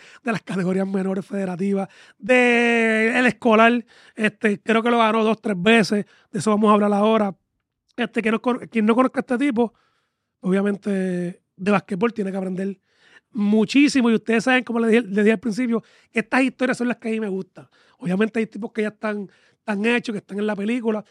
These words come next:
que los hemos tenido aquí, ¿verdad? Durante los noventa y pico episodios,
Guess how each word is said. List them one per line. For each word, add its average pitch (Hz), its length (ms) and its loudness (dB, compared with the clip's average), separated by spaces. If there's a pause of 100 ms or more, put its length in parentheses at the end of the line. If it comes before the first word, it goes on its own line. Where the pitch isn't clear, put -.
(120)
que 190 100 -4
los 160 80 -2
hemos 185 160 -4
tenido 196 280 0
aquí, 196 200 -2
¿verdad? 202 200 -2
Durante 180 380 -6 (200)
los 180 120 -10
noventa 175 300 -8
y 170 40 -8
pico 185 160 -4
episodios, 220 520 -2